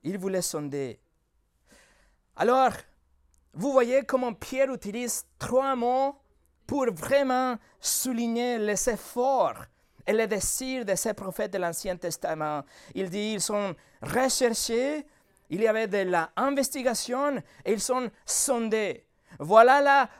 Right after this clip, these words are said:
poursuite des prophètes de l'Ancien Testament. Voilà le travail. De Moïse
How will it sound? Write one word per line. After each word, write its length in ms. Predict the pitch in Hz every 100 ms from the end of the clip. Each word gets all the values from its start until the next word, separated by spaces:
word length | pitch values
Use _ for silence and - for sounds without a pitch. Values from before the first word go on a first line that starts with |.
| -
poursuite 760 | 240 240 - - 262 277 202 165
des 200 | 147 185
prophètes 420 | - 202 254 202
de 60 |
l'Ancien 360 | 196 175 - 180
Testament. 440 | 180 170 180 160 139 - -
Voilà 460 | 160 220 226 269
le 140 | 302 277
travail. 880 | - 226 196 220 262 262 214 127 - _ _ _ _ _ -
De 320 | 139 160 269 311
Moïse 680 | 294 269 269 269 - -